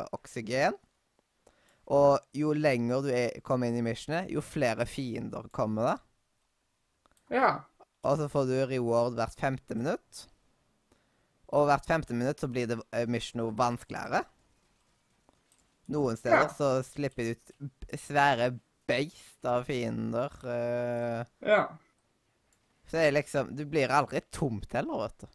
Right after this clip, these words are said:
Speaker 1: Det, så det er
Speaker 2: Ja.
Speaker 1: jo, det er jo helt kaos.
Speaker 2: Ja. Men det er
Speaker 1: Mm.
Speaker 2: egentlig,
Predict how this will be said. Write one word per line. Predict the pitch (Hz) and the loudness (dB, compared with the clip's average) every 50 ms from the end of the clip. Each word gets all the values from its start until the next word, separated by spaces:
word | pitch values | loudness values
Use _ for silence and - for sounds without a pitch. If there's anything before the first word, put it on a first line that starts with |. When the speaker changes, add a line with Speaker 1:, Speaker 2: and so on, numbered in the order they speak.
| _ _ _ _ _ _ _ | _ _ _ _ _ _ _
Speaker 1:
Det, | - - - - 135 - - - - - - | -8 -6 -4 -4 -4 -4 -6 -6 -10 -12 -14
så | - 120 | -8 -2
det | 185 | 2
er | 185 | 4
Speaker 2:
Ja. | 170 147 143 135 | 4 4 2 0
Speaker 1:
jo, | 117 - - _ - | -4 -8 -12 _ -12
det | 117 120 | -8 -4
er | 117 | -4
jo | 117 120 | -2 -2
helt | - 302 - - - _ | -2 -4 -6 -8 -12 _
kaos. | - - - - 156 135 117 - 120 160 - - - - - - _ _ _ _ _ _ _ _ _ _ _ _ _ _ _ - | -18 -12 -6 0 0 2 2 2 0 -2 -4 -8 -14 -20 -20 -20 _ _ _ _ _ _ _ _ _ _ _ _ _ _ _ -2
Speaker 2:
Ja. | 165 196 214 254 302 311 - _ _ _ _ _ _ _ _ _ _ _ - | 2 4 4 4 2 0 -4 _ _ _ _ _ _ _ _ _ _ _ -4
Men | - 143 | 0 4
det | 143 | 4
er | 147 | 6
Speaker 1:
Mm. | 160 165 160 156 156 151 | 8 8 8 8 6 4
Speaker 2:
egentlig, | 156 170 165 165 160 160 - - | 4 4 6 6 6 6 2 0